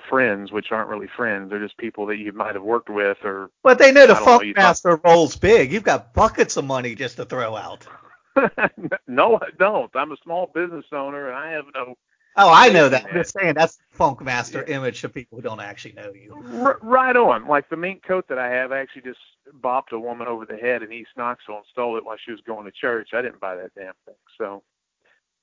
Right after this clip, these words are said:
Speaker 1: but don't tell her that. She don't know where I live. But, you know, it, we're getting to a point to where it's gonna be pretty weird. You know, I,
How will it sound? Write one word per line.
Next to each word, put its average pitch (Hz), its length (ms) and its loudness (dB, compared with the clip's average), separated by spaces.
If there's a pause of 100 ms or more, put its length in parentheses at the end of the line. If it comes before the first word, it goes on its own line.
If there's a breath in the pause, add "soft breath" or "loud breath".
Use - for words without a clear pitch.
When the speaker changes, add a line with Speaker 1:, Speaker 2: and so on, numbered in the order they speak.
Speaker 1:
but 113 140 -6
don't 139 140 -2
tell 127 180 -2
her 113 180 -10
that. 95 260 -18
She 113 100 -20
don't 107 140 -16
know 104 80 -20
where 101 140 -14
I 98 60 -14
live. 98 260 -18 (220)
But, 135 200 0 (220)
you 165 100 -2
know, 156 120 -2
it, 170 240 -12 (240)
we're 165 180 -6
getting 185 240 -4
to 170 140 -6
a 156 40 -6
point 165 380 -8
to 147 60 -16
where 143 160 -4
it's 139 80 -16
gonna 151 180 -12
be 151 160 -12
pretty 160 220 -10
weird. 147 360 -10
You 117 120 -12
know, 117 80 -4
I, 135 220 -4